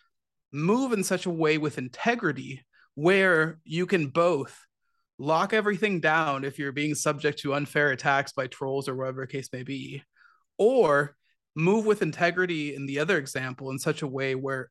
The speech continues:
if you write something that later you disagree with, then you have the ability to come back and say, like, "Actually, this is how my thought has evolved because I have new information." So I think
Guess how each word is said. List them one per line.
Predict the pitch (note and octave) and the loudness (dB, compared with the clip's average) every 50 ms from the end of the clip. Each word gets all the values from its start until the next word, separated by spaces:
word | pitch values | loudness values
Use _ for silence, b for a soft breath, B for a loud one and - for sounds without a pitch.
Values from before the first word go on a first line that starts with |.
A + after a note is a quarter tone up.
| _ - | _ -2
if | E3 E3 D#3+ G3 | -2 -2 0 0
you | F#3+ F3+ | 0 2
write | E3 E3+ D#3 - | 2 2 0 0
something | - G3+ G3 F#3+ F3+ | -2 -2 -2 0 0
that | F#3 E3+ D#3 D3 | 0 0 0 0
later | D#3 D#3 D#3 E3 | 0 0 0 -2
you | E3 D#3 | -4 -4
disagree | D#3 D#3 D#3+ - D#3 C#3 D3 D3+ D#3+ | -6 -6 -4 -6 -6 -4 -2 -2 0
with, | G3 A3+ C4 D4+ - _ _ _ b b b b b b b | 0 0 0 -2 -4 _ _ _ b b b b b b b
then | D3+ F3+ F#3 G#3 | 2 2 2 4
you | G#3+ G#3+ | 2 2
have | G3 G#3 G3 F#3+ | 4 4 2 2
the | F#3+ F#3+ F3 | 2 0 0
ability | D#3 D3+ D#3 E3 F#3 F3+ E3+ E3 | 2 2 2 2 4 2 2 0
to | D3 C#3 | -2 -4
come | C3+ C#3 E3 E3+ E3 | -6 -6 -4 -4 -2
back | D3+ D3+ D#3 F3 F3 E3 | 0 0 0 -2 -4 -6
and | C#3+ C3 | -12 -10
say, | - - D3+ D3 | -6 -4 -2 -2
like, | D3 C#3 C#3 C#3+ | -2 -4 -4 -2
"Actually, | D#3+ E3+ E3+ - - E3+ D3+ | -2 -4 -4 -4 -4 -4 -4
this | C#3+ D#3+ | -2 -4
is | D#3 C#3+ D3 | -6 -4 -2
how | D#3 D3+ | -2 0
my | D3+ C#3 C3 | 0 0 -4
thought | - - C#3 C3+ A#2+ | 0 0 0 0 2
has | - D3 C3+ - | 0 -2 -2 -2
evolved | C3+ B2+ B2+ B2+ B2+ B2+ C#3+ E3+ F3 D#3+ | -6 -6 -4 -4 -2 0 0 0 0 -2
because | D3+ C#3 C#3 C3+ - | -6 -6 -6 -6 -8
I | - B2 | -8 -8
have | C3+ C#3 C#3 C3+ C3+ | -4 -4 -4 -4 -4
new | B2+ B2+ B2+ C3 | -6 -8 -6 -6
information." | C3 B2+ - C#3+ B2+ B2+ C3 B2+ - - - - _ _ _ B B B B B B B | -8 -8 -8 -8 -8 -8 -10 -10 -10 -12 -14 -14 _ _ _ B B B B B B B
So | B - G#3 | B 2 4
I | G3 G3+ G3 | 4 4 4
think | G3+ G#3 A#3 A#3 A3+ A3+ - | 2 0 -2 -2 -2 -6 -10